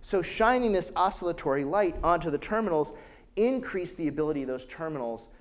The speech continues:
to actually transmit information from the hippocampus to the prefrontal cortex. And it did it,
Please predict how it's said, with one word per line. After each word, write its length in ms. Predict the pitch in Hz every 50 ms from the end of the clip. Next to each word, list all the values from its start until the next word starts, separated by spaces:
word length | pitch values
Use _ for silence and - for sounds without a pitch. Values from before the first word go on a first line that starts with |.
| - _ -
to 160 | - - -
actually 680 | 151 156 156 - - 151 139 139 131 131 127 127 - - -
transmit 880 | - - 180 180 175 165 165 131 139 160 180 190 214 208 - - - -
information 880 | 180 180 175 180 - 156 147 143 143 156 160 156 - - 127 113 104
from 240 | - 139 135 131 123
the 80 | 120
hippocampus 600 | 120 131 120 - 117 107 - 113 117 110 - -
to 40 | -
the 60 | - -
prefrontal 400 | - 107 98 - 101 90 90 -
cortex. 460 | - 95 - - - - - - - - - _ _ - _ _ _ _ _ _ _ - - - - - - - -
And 200 | 170 170 170 165 -
it 260 | 180 175 175 - -
did 200 | - 240 269 262
it, 340 | 220 208 208 - - -